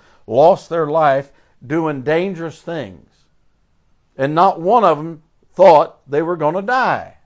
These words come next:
Not one of them thought, "Well, this thing is over the edge here. This thing is too far out." They've got some young people that have died taking other people's counsel about taking certain challenges nowadays.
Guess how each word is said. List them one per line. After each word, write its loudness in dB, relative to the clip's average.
Not -2
one 2
of 0
them -2
thought, 4
"Well, -2
this -2
thing -6
is -10
over 0
the 0
edge 0
here. -6
This -10
thing -8
is -10
too -12
far -2
out." 0
They've -2
got 0
some -10
young -4
people -10
that -6
have -12
died -2
taking -10
other -6
people's -14
counsel -6
about -6
taking -8
certain -12
challenges -8
nowadays. -18